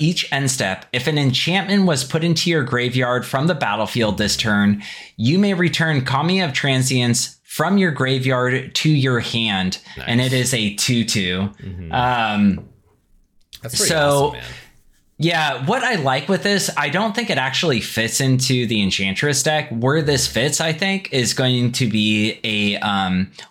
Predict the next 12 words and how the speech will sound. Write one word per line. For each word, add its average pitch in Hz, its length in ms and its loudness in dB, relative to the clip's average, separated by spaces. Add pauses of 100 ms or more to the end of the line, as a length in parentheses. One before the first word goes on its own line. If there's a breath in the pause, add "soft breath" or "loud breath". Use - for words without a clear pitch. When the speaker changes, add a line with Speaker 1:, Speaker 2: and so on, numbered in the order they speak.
Speaker 1:
aura 120 340 2
style, 98 800 -2 (380 loud breath)
uh, 95 220 -2
Speaker 2:
Okay. - 100 -8
Speaker 1:
green, 113 340 2
white, 98 320 -2
blue 101 300 0
aura 98 320 0
deck, 127 260 -2
which 107 300 -2
Speaker 2:
Hmm. 123 60 -6 (400 loud breath)
Speaker 1:
I, 110 280 -4